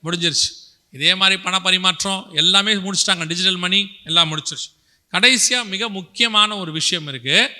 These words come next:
அதை மாத்திரம் சொல்லிட்டு நான், ஆம், ஜெபம் பண்ணி முடிக்கிறேன். வாசிங்க, வெளிப்படுத்தின விசேஷம் பதிமூன்றாம் அதிகாரம் பதினைந்தாவது வசனத்தை வாசிங்க. பதிமூன்று பதினைந்தை வாசிங்க.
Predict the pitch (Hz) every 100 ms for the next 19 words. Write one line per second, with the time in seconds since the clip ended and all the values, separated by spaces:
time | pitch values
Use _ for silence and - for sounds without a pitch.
0 | - _ - 151 160 170 202 208 175 180
1 | 175 165 196 135 160 147 143 131 117 151
2 | _ _ _ - 143 139 131 127 123 185
3 | 170 156 147 147 131 113 135 170 165 139
4 | 139 220 - - - - 180 190 190 180
5 | 175 156 180 190 170 170 185 185 170 165
6 | 160 151 147 190 156 - _ _ _ 160
7 | 165 170 214 208 202 190 175 143 135 151
8 | 139 156 131 120 127 120 151 165 170 170
9 | 170 156 151 147 165 160 135 120 - 104
10 | 101